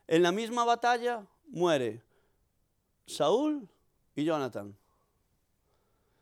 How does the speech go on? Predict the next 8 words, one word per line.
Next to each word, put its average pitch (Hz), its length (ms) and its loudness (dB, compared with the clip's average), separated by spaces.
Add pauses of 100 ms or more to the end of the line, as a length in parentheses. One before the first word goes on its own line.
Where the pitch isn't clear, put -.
(640)
Entonces, 226 600 0 (260)
el 190 180 6
heredero 208 480 6
que 226 100 -2
quedaba, 220 540 2 (1040)
¿quién 185 180 -2
era? 175 260 -2 (1200)
Mefiboset. 131 580 -12